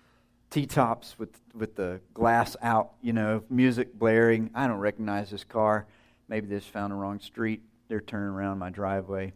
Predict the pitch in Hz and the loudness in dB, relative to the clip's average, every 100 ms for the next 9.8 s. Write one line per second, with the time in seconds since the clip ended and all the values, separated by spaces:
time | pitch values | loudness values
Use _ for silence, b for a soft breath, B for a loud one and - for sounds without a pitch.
0 | _ 104 95 98 92 92 95 95 b b | _ -14 -12 -8 -6 -6 -10 -14 b b
1 | b _ _ - - - - - - - | b _ _ -8 -6 -6 -6 -8 -8 -12
2 | - - - - _ _ _ _ _ _ | -16 -20 -20 -20 _ _ _ _ _ _
3 | _ _ _ _ _ - 117 - 87 90 | _ _ _ _ _ -4 -4 -4 -10 -10
4 | 95 - 95 - 92 95 - - _ _ | -10 -12 -18 -18 -16 -16 -18 -20 _ _
5 | b b b b b b _ _ - 98 | b b b b b b _ _ -6 -6
6 | 92 - _ _ _ _ - 110 117 113 | -6 -18 _ _ _ _ -2 -2 -2 -4
7 | 104 92 92 95 95 90 - 82 - - | -4 -4 -2 -2 -4 -8 -12 -10 -12 -16
8 | _ _ _ _ _ _ _ _ _ _ | _ _ _ _ _ _ _ _ _ _
9 | _ _ - 95 87 87 82 | _ _ -20 -12 -8 -8 -8